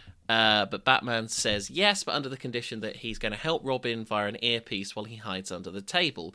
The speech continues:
This is excruciating. Supergirl turns up. It's Kristen fucking Bell. <laughs> She's too good for this as well. Uh, yep, Anna from Frozen then gets perved on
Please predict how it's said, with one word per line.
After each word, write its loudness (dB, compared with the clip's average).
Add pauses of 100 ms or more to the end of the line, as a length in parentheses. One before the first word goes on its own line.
(320)
This 0
is -10
excruciating. -4 (500)
Supergirl 2
turns 0
up. -2 (120)
It's 0
Kristen 0
fucking 0
Bell. 6 (320)
<laughs> -4
She's 2
too 6
good 6
for -2
this 2
as -4
well. 6 (400)
Uh, 10
yep, 2
Anna 10
from -2
Frozen 2
then 0
gets 0
perved 2
on 2